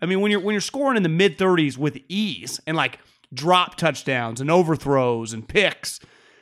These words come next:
guy, if, if the two quarterbacks play well, the final score might have been forty-eight to forty-five. Like, it, it had a Monday night Rams Chiefs, you remember, uh, two years ago feel, the m-, game that got moved from Mexico to L A, and,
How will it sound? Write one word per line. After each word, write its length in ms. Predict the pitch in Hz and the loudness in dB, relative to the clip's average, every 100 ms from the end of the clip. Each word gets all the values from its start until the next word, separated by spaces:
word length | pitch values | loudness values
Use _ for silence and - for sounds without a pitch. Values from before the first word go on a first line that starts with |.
| _ - | _ -2
guy, 160 | 220 | 0
if, 280 | 202 185 180 | 0 -4 -4
if 120 | 190 | -4
the 120 | 214 175 | -2 2
two 160 | 262 | 2
quarterbacks 540 | 254 233 220 180 - - | 4 4 4 0 0 -2
play 160 | 185 | 0
well, 400 | 170 202 202 180 151 | 4 4 4 4 -2
the 120 | 165 | -2
final 240 | 226 214 | 2 2
score 260 | - 233 233 | 0 0 2
might 160 | 180 165 | 4 2
have 60 | |
been 140 | 160 147 | 0 -2
forty-eight 580 | - 202 196 185 185 | -4 0 2 4 2
to 60 | 160 | 0
forty-five. 720 | 160 170 127 165 175 - - | -2 0 2 2 0 -2 -8
Like, 160 | 147 156 | -4 -2
it, 200 | - - _ _ - | -2 -6 _ _ -2
it 140 | 180 | 0
had 240 | 185 214 190 | 2 0 0
a 40 | |
Monday 400 | 160 185 185 175 | 2 2 4 4
night 240 | 170 165 - | 4 0 -2
Rams 560 | 147 160 160 151 127 | 0 2 2 2 -2
Chiefs, 600 | - - 165 147 - - - _ _ _ _ _ - | -8 -2 2 0 -2 -14 -16 _ _ _ _ _ -4
you 120 | 143 | 0
remember, 480 | 151 151 147 139 135 | 2 2 2 2 0
uh, 140 | 127 120 | 0 -2
two 180 | 180 | -2
years 260 | 170 160 151 | 0 2 2
ago 180 | 165 160 | 2 2
feel, 300 | 175 175 165 | 2 2 2
the 100 | 135 | -2
m-, 80 | 143 | -4
game 220 | 147 147 | -2 0
that 60 | 143 | -2
got 120 | 131 | -4
moved 200 | 151 147 | -4 -6
from 140 | 143 | -8
Mexico 600 | 143 147 - 147 143 139 | -8 -8 -12 -8 -6 -6
to 160 | 139 135 | -8 -10
L 220 | 143 139 | -8 -6
A, 260 | 135 135 | -6 -6
and, 120 | 131 | -6